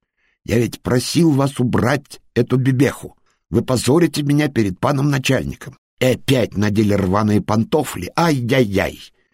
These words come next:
И бросился вынимать старую перину, которой от сквозняка было заткнуто окно. В комнате тут же сделалось светлее.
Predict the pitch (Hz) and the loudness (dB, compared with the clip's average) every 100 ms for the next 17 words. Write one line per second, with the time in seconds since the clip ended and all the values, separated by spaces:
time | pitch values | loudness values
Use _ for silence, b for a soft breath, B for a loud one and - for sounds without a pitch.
0 | _ - 60 90 98 87 82 78 73 76 | _ -8 -4 0 0 0 -4 -4 -2 -2
1 | 78 73 - - 71 65 62 65 80 120 | -2 -4 -6 -6 -4 -4 -6 -4 0 2
2 | 123 - _ 82 71 98 92 87 - - | 0 -2 _ -4 0 2 4 2 -2 -8
3 | 73 - - 76 69 65 67 98 85 80 | -8 -10 -10 -6 -4 -4 -2 -2 0 0
4 | 76 69 78 - 80 69 67 - - 62 | -2 -2 -6 -6 -6 -6 -8 -10 -12 -10
5 | 53 - _ _ _ - 107 127 123 123 | -10 -16 _ _ _ -2 2 2 2 0
6 | 117 123 _ - 101 95 95 73 62 80 | 0 -4 _ -4 -2 -2 -2 -4 -4 -2
7 | 82 76 - 71 - 64 57 - | -2 -4 -8 -10 -6 -6 -6 -10